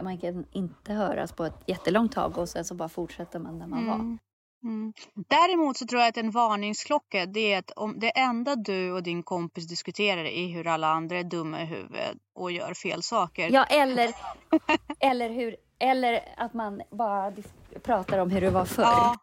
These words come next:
Speaker 2: Ja, men precis. Då, då tror jag att det här, det här är vänskap som egentligen inte,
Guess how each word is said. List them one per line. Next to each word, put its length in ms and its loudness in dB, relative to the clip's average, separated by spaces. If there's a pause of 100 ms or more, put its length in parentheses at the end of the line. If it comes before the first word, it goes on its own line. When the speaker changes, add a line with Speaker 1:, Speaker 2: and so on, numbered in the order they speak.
(520)
Speaker 2:
Ja, 100 6
men 180 4
precis. 540 0 (280)
Då, 200 2
då 180 4
tror 200 2
jag 80 6 (100)
att 80 -10
det 100 4
här, 280 6
det 100 -4
här 200 6
är 60 -2
vänskap 520 0
som 160 -4
egentligen 500 -2
inte, 500 -4